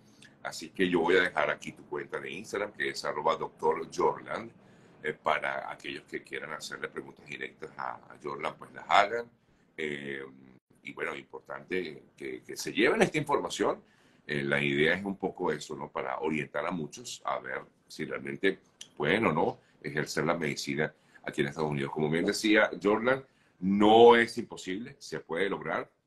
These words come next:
cuesta un poco, pero se puede lograr. Eso es lo importante, que lo puedes hacer.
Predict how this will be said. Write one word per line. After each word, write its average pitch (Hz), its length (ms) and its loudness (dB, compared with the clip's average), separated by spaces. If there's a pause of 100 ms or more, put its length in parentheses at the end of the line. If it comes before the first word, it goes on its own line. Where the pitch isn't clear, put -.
(160)
cuesta 95 320 -2
un 123 100 -8
poco, 120 440 -4 (260)
pero 78 220 -4
se 78 120 -16
puede 73 280 -4
lograr. 65 260 -12 (320)
Eso - 240 -14
es 80 60 -10
lo 85 60 -4
importante, - 580 -10
que 80 80 -6
lo 69 120 -4
puedes - 220 -8
hacer. - 240 -12